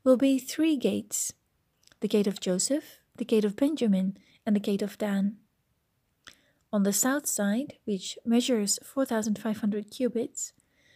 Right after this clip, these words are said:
will be three gates, the gate of Simeon, the gate of Issachar,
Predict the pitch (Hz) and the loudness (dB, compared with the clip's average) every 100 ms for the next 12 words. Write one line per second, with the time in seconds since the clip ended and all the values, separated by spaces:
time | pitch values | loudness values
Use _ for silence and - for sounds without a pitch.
0 | _ 240 233 247 285 277 - 294 269 208 | _ 6 6 6 2 -2 -2 -2 0 0
1 | 196 202 - - - _ _ _ _ - | 0 -4 -6 -8 -10 _ _ _ _ -4
2 | 214 214 208 - 220 208 226 294 359 _ | 0 0 0 0 2 4 6 4 0 _
3 | _ 214 - 190 190 - 294 302 226 - | _ -6 -2 0 -2 -2 -2 0 -2 -4
4 | 214 226 | -4 -4